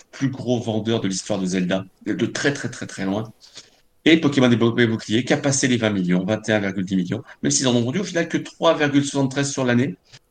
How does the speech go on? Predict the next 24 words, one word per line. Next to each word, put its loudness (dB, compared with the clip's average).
C'est 2
peu 6
par 2
rapport 0
au 2
nombre 4
de 0
consoles 0
vendues 2
et 2
pour -4
la 0
licence, -4
surtout -4
qu'il 0
y 2
a 0
eu 2
en -2
plus -6
les 0
D 2
L 0
C. -6